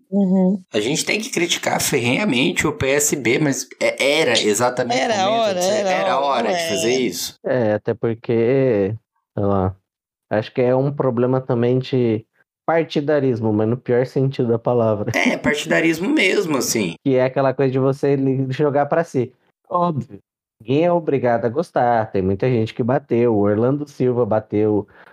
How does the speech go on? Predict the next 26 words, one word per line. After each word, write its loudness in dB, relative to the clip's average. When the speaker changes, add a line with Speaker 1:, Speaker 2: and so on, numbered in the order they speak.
Speaker 3:
todo 0
mundo 2
bateu, 0
que -2
a 2
Marina 2
Silva -2
bateu. 0
Mas -4
agora, 0
né, 0
a 2
gente 0
pode 0
dividir 0
isso -4
por 0
pauta, 0
pode 0
sentar 0
na 2
mesa, 2
conversar 0
e -2
falar, 0
"Não, 2